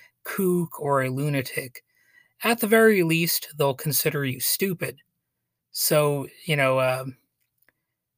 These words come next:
a philosopher named Ernest Gellner wrote that nationalist thinkers, quote,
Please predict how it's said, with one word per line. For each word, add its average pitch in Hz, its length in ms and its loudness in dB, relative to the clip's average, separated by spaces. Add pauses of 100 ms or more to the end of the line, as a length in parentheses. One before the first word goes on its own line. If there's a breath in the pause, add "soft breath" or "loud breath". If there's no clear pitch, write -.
(140)
a 160 60 4
philosopher 170 800 2
named 147 400 -4 (140)
Ernest 175 400 0 (160)
Gellner 139 640 0 (1120)
wrote 156 380 4
that 139 220 4
nationalist 147 920 -2
thinkers, 143 640 -4 (160)
quote, 143 440 -2